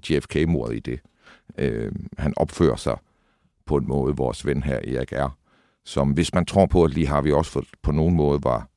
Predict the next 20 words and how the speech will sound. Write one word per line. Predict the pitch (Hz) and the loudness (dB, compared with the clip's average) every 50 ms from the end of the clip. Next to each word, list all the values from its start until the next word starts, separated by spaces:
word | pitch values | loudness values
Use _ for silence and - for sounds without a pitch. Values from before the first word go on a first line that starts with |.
| _ _ - _ | _ _ -10 _
rekrutteret | - 67 - - - - 80 78 65 55 | -6 -4 -4 -4 -2 2 2 2 2 0
af | 57 - | -4 -4
C | - | -4
I | 64 64 | -4 -2
A | 64 64 62 64 65 69 71 | -2 -2 -2 0 0 0 0
eller | 67 67 62 | 0 -2 -2
havde | 62 67 64 | -2 -2 -2
noget | 67 69 73 | 0 0 0
med | 73 | 0
C | 69 - | -2 -4
I | - 62 | -4 -4
A | 62 64 64 65 73 | -4 -4 -4 -2 -2
at | 80 - | -2 -2
gøre, | - - 64 71 | -2 -2 -2 -2
så | 71 - 82 | -2 -2 -4
den | - - 92 90 82 67 | 0 2 2 4 4 4
mand, | 78 85 87 87 - - | 4 4 4 2 0 -2
der | 80 76 | -2 -2
ligesom, | 73 71 85 80 - 78 64 60 - _ _ _ _ _ _ _ _ _ _ _ _ - | 0 0 0 0 2 0 0 -2 -6 _ _ _ _ _ _ _ _ _ _ _ _ -4
øh, | 69 69 67 60 | -2 -2 -2 -2